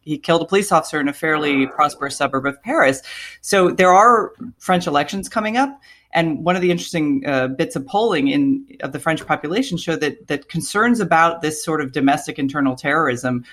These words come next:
are up there, are, I think are only second to economic concerns right now among the general population. Like, more than seventy percent of French people say this is a major concern. And there's this right wing in France, this right wing political party that is making hay out of every single one of these cases. So there's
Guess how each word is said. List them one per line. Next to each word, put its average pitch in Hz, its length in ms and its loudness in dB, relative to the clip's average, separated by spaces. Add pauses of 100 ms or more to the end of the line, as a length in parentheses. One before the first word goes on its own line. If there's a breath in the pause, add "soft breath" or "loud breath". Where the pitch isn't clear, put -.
(300 loud breath)
are 156 200 4
up - 240 2
there, 143 420 2
are, 151 160 0
I 160 80 0
think 175 200 -6
are 160 100 0
only 151 200 -2
second 160 380 -4
to - 140 -10
economic 131 380 -6
concerns 127 420 -6
right 127 160 -2
now 127 220 2
among 135 280 4
the 135 80 6
general 131 420 2
population. 123 640 -4
Like, - 100 -10
more 139 180 -2
than 135 140 -4
seventy 123 340 -6
percent 127 340 -8
of 120 300 -10
French 127 460 -4 (360)
people 131 280 -4
say 131 220 -2
this 127 220 -8
is 127 120 -10
a 127 60 -6
major 123 320 -2
concern. 147 500 -2 (380 loud breath)
And 175 240 2 (100)
there's 180 220 4
this 180 260 -2 (100)
right 175 240 2
wing 170 400 2
in 156 160 -2
France, 160 480 0
this - 180 -8
right 151 140 0
wing 143 180 -4
political 180 360 -2
party 143 280 -2
that 143 160 -2
is 139 140 -4
making 143 300 -4
hay 147 200 0
out 143 120 4
of 139 100 -4
every 143 160 -2
single 139 260 -2
one 185 140 2
of 370 80 -2
these 151 160 0
cases. 156 340 -4
So 175 100 0
there's 180 280 2